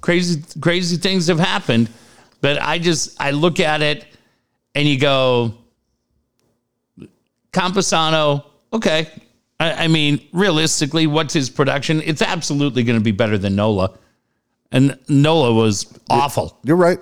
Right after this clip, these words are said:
Speaker 2: but he wasn't there the majority of the year.
Speaker 1: I got it. Cronenworth to me is a huge question mark.
Speaker 2: Dude, look, anyone wants to say anything different, go back and look at Cronenworth's numbers two years ago.
Speaker 1: Yeah.
Speaker 2: They were shit.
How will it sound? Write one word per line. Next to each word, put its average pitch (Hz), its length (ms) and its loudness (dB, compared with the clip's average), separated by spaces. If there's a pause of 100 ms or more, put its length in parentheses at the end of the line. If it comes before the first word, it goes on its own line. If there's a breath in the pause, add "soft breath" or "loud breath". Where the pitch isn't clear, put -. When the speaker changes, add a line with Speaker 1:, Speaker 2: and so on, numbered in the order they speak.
Speaker 2:
but 117 100 2
he 143 100 4
wasn't 151 360 0
there 139 180 2
the 131 100 2
majority 123 440 4
of 92 60 -2
the 90 60 -2
year. 80 360 -2
Speaker 1:
I 233 140 0
got 165 200 -2
it. 202 120 -6 (1040)
Cronenworth 220 500 2
to 185 80 0
me 180 140 2
is 151 160 -2
a 143 80 2
huge 156 340 0
question 135 440 2
mark. 127 400 2 (560)
Speaker 2:
Dude, 185 200 4
look, 113 120 -8 (260)
anyone 202 300 2
wants 202 160 2
to 180 60 0
say - 20 4
anything 165 280 2
different, 107 400 -2
go 160 120 2
back 202 240 0
and 156 80 2
look 147 120 -2
at 123 100 -4
Cronenworth's 127 380 2
numbers 110 280 2
two - 160 -2
years 127 340 2
ago. 80 460 0
Speaker 1:
Yeah. 98 160 0
Speaker 2:
They 127 80 2
were 110 100 0
shit. - 400 -6